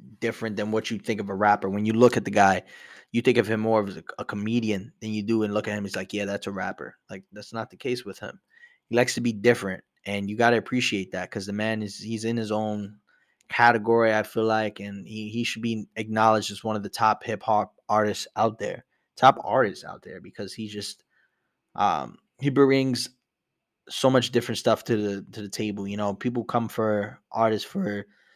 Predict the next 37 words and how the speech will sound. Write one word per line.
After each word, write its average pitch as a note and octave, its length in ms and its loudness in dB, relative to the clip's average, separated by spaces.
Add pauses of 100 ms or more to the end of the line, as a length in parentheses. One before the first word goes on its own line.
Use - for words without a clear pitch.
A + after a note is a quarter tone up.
(160)
same, A#2 440 2
same - 420 -8
flows B2 440 6
every G#2 180 2
song, C3+ 500 6
same A#2 320 -4
lyrics, C3 460 6
stealing A#2 400 -2
verses, A#2+ 420 4
but A2+ 220 -6
Tyler C#3 280 0
doesn't B2+ 220 0
really B2+ 160 -6
do B2 180 -6
that. B2 200 -6 (1160)
And G2+ 380 -6
I'm A#2+ 140 -2
not C3 160 0
gonna A2+ 140 -6
lie, A2 200 0
I - 80 -6
mean, A2+ 200 -8
I A2+ 100 -2
didn't B2+ 160 -2
really A#2+ 180 -2
hear B2+ 540 -2
a G#2+ 100 -4
lot A#2 260 0
of G#2+ 60 -10
Tyler, A2+ 280 -2
the A2 80 -6
Creator, G#2+ 720 -6 (260)
before A#2+ 500 0
Igor A#2+ 600 -2
came B2 300 -12
out. B2 240 -4 (1040)
Um, G2+ 480 -2